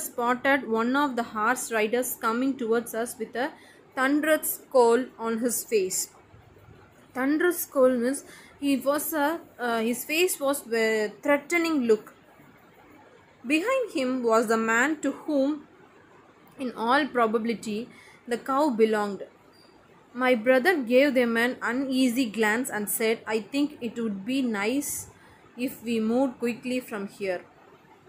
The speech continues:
So Savita got some, uh, uh, admit him how she, how she frightened and shaken. And the brother was spotted and the one house,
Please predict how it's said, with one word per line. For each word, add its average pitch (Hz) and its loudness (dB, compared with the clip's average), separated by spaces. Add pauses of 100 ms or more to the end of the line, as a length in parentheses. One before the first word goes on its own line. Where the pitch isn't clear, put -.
(920)
So 247 2
Savita 339 -2 (380)
got 247 -2 (220)
some, 277 -2
uh, 214 -2 (400)
uh, 208 -6 (100)
admit 262 0 (1120)
him 254 -2
how 254 2
she, 240 -6 (360)
how 262 2 (120)
she 262 -4
frightened 240 0
and 208 -4
shaken. 214 -2 (1400)
And 247 0
the 214 0
brother 254 4
was 262 0 (720)
spotted 240 2
and 220 -2
the 208 -2 (180)
one 226 -4
house, 262 0